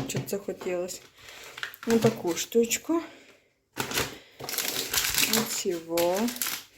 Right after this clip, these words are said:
Мій шампунчик. Йогурт. Картошечка. Блендамет. Так, то я плов готувала.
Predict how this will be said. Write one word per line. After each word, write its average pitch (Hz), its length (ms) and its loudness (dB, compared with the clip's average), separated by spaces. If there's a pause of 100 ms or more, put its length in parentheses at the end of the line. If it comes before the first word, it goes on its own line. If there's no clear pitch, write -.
(360)
Мій 226 220 8
шампунчик. 233 1200 2 (1000)
Йогурт. 220 840 6 (1800)
Картошечка. 240 960 4 (2250)
Блендамет. 208 1200 0 (1120)
Так, - 220 -2
то 220 240 6
я 196 140 8
плов 170 420 4
готувала. 214 720 6